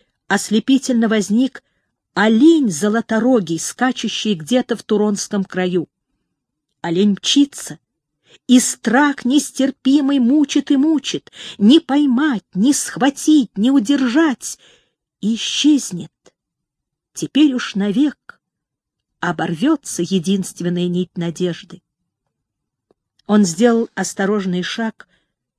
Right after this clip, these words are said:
боясь хрустеть песком. И вдруг наверху, где-то в роще, заплакал младенец. Женщина над водой обернулась.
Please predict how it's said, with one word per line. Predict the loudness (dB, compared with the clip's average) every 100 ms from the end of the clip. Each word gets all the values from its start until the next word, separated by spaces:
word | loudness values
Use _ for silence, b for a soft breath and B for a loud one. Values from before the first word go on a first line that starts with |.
| _ _
боясь | -2 0 2 0 -2
хрустеть | -4 -4 -2 -4 -4 -4
песком. | -6 -6 -6 -4 -4 -8 _ _ _ _ _ _ _ _ _ _ _ _
И | -6
вдруг | -2 -2 -2 -2
наверху, | -2 -2 -8 -2 0 0
где-то | -2 -4 -4 -4
в | -4
роще, | 0 -2 -2 -10 -10 -14 _ _ _ _ _ _ _ _
заплакал | -4 -4 -4 -6 -6 -4 -2
младенец. | -2 -4 -6 -6 -6 -8 -16 -20 -20 _ _ _ _ _ _ _ _ B B -10
Женщина | 2 4 4 0 -2 0 2
над | 0 -2
водой | -4 0 0
обернулась. | 0 -2 0 0 -2 -4 -8 -16 -20